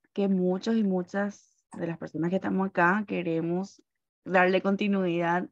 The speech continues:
a este entrenamiento. Nos faltan diez minutos,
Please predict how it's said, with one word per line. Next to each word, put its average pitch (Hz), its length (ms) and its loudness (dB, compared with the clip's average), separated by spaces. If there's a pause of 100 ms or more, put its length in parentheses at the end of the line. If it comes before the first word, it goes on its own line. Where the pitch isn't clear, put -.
a 165 160 0
este 170 500 -6 (420)
entrenamiento. 190 1160 2
Nos 202 180 -2
faltan 196 480 -2
diez 202 340 0
minutos, 214 760 0